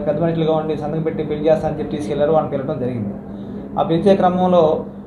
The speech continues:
ఎవరైతే తల్లిదండ్రులు, ఆ తల్లిదండ్రులు ప్లస్ అమ్మాయి తల్లి, తండ్రి వచ్చాడు, అమ్మాయి తల్లి వచ్చింది, అమ్మాయి త-, అబ్బాయి తల్లిను వాళ్ళ అన్నయ్య వాళ్ళు వచ్చారు.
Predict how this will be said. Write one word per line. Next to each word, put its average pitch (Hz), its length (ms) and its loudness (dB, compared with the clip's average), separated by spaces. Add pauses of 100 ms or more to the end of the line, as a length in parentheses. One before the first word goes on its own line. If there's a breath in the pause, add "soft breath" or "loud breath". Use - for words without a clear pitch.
(100)
ఎవరైతే 170 300 6
తల్లిదండ్రులు, 170 520 4
ఆ 151 220 6
తల్లిదండ్రులు 165 500 0
ప్లస్ 175 340 0
అమ్మాయి 156 400 0
తల్లి, 160 220 2
తండ్రి 165 240 2
వచ్చాడు, 170 300 2
అమ్మాయి 170 280 0
తల్లి 170 200 4
వచ్చింది, 165 360 -2 (680)
అమ్మాయి 175 220 4
త-, 175 40 4
అబ్బాయి 175 420 6
తల్లిను 185 420 2
వాళ్ళ 185 200 4
అన్నయ్య 165 360 4
వాళ్ళు 151 180 4
వచ్చారు. - 540 -4